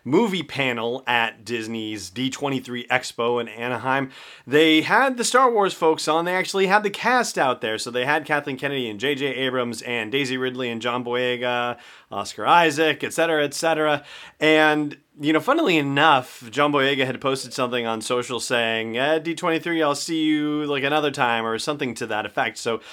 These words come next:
he made it sound like he wasn't actually gonna be there, but no, they had everybody <laughs> there, pretty much.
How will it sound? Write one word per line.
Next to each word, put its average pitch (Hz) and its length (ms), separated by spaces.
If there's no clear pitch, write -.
he 185 80
made 349 160
it - 80
sound 190 340
like 143 160
he 170 100
wasn't 147 300
actually 135 320
gonna 123 160
be 131 160
there, 110 220
but 110 340
no, 107 360
they 127 180
had 147 280
everybody 131 680
<laughs> - 180
there, 156 480
pretty 135 300
much. 127 420